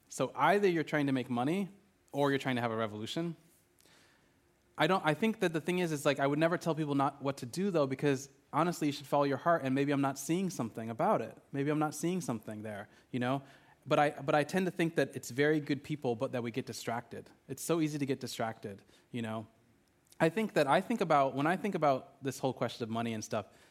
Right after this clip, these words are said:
you know, I like to bring up Lenin. Everyone always critiques me for bringing up Lenin. "Why are you gonna bring up Lenin?" Well, because there's a lot of stuff that's very interesting about Lenin.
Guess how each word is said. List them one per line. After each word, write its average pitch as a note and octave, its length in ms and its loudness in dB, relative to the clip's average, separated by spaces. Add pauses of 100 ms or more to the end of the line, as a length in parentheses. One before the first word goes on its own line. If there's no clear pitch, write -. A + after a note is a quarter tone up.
(600)
you B2 120 -6
know, A#2+ 100 0
I B2 80 2
like D3 160 4
to C#3+ 80 -2
bring B2+ 220 0
up A#2+ 160 2
Lenin. A#2+ 420 -2
Everyone C#3 260 0
always C3 140 0
critiques - 340 -8
me C3+ 60 -10
for A#2 80 -10
bringing B2 200 -2
up - 120 -8
Lenin. A#2+ 240 -4
"Why C3 80 2
are - 40 6
you F#3 40 2
gonna F#3 140 2
bring E3 140 2
up D3+ 120 -2
Lenin?" B2+ 300 -2
Well, F3 140 -2
because A3 280 -2
there's A#3 160 -6
a B3+ 60 -4
lot F#4 100 0
of D4 80 0
stuff B3 240 0
that's A3 140 -2
very A3+ 160 0
interesting G3+ 340 -2
about A#2 200 0
Lenin. G2+ 260 -6